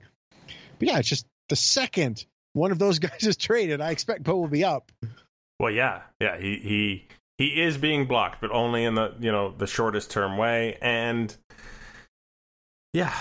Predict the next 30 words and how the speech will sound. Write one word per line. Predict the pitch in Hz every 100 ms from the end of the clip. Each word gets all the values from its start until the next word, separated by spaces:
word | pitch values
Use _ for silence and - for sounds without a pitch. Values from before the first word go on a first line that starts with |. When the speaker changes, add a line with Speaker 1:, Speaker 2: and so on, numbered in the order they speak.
| -
Speaker 2:
I | 110
mean, | 120 123 143
even, | 147 160 -
I | 117 156
can | 170
see | 139 139 131
even | 139 135
after | 117 135 -
the | 120
trade | 110 123 117
deadline, | 117 113 117 117 113 110 -
um, | 110 104 107 107 98 -
if | 104
it's, | 110 - - - _ -
if | 107
it | 113
doesn't | 113 120 127 107
look, | 107 120 - -
you | 117
know, | 104 98 98
like | 101 98
there's | 104 95
any | 107 101
interest | 101 110 135 131 131
in, | 120
in | 104 120
one | 120 123
of |
those | 123 123
guys, | 120 120 131 135 -